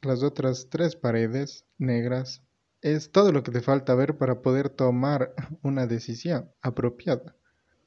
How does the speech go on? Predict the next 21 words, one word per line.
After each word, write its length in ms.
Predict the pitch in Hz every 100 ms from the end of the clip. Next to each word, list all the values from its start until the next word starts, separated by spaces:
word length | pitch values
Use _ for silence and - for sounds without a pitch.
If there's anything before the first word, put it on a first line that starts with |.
| _ _
Y 120 | 170
como 200 | 175 170
te 120 | 165
podrás 320 | 156 202 226 180
dar 180 | 156
cuenta, 480 | 156 180 175 180 170
únicamente 720 | 185 190 185 151 160 165 156
vemos 540 | 143 156 160 156 147 -
una 340 | 190 190 156 -
pared 280 | 135 139 139 _ _ _
de 200 | 147 -
cuatro. 440 | 196 190 185 - - _ _ _ _ _ _ _ _ _ _ _ _ _ _ _ _ _
Es 240 | 170 180 156
el 180 | 156 143
veinticinco 920 | 147 147 131 143 - 214 202 175 -
por 180 | 147 135
ciento 800 | - 185 185 185 175 160 151 -
de 380 | 139 131 143 135
la 180 | 135
información 840 | 131 131 - 135 127 127 127 180 170
disponible, 800 | 147 - 151 180 156 120 127